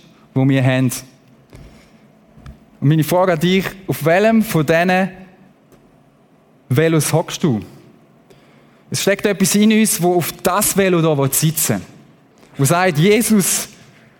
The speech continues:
das ist jetzt schon grad ein bisschen, das ist jetzt schon grad ein bisschen, sagen, komm mit mir mit und folg mir nach. Das ist schon grad ein bisschen viel verlangt.“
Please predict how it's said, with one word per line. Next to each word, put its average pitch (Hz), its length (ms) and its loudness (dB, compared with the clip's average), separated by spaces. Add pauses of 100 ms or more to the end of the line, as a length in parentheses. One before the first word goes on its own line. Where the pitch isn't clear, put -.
(160)
das 277 140 2
ist 294 120 -2
jetzt - 160 -2
schon 285 280 0
grad 269 260 0
ein 226 220 0
bisschen, 233 300 2 (500)
das 285 160 0
ist - 60 -8
jetzt 220 100 -6
schon 285 140 -2
grad 262 160 2
ein 220 80 0
bisschen, 175 200 0 (220)
sagen, 226 340 0 (120)
komm 294 280 0
mit 269 140 2
mir 233 220 4
mit 269 260 2
und 240 120 0
folg 254 280 2
mir 240 140 2
nach. 254 280 2 (480)
Das 285 120 -2
ist - 80 -2
schon 294 80 -2
grad 311 180 2
ein 285 40 2
bisschen 302 180 0
viel 311 100 0
verlangt.“ 220 560 -2